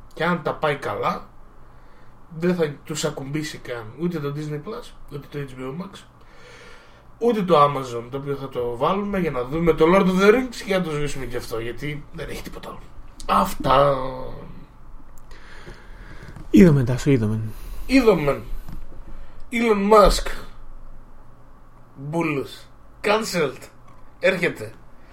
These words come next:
Speaker 1: Έρχεται. Μη κοιτάς έτσι, ρε φίλε. Κάθε χρόνο θα το συζητάμε.
Speaker 2: Αυτό ακριβώς. Κάθε χρόνο θα το συζητάμε και ο Elon Musk θα είναι εκεί.
Speaker 1: Να σ-, να το δω, ρε φίλε.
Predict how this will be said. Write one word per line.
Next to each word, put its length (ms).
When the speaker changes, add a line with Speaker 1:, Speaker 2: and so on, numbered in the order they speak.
Speaker 1:
Έρχεται. 1040
Μη 180
κοιτάς 300
έτσι, 200
ρε 100
φίλε. 340
Κάθε 260
χρόνο 280
θα 60
το 100
συζητάμε. 400
Speaker 2:
Αυτό 220
ακριβώς. 380
Κάθε 260
χρόνο 300
θα 80
το 80
συζητάμε 540
και 160
ο 60
Elon 340
Musk 160
θα 100
είναι 160
εκεί. 300
Speaker 1:
Να 100
σ-, 220
να 100
το 160
δω, 120
ρε 80
φίλε. 260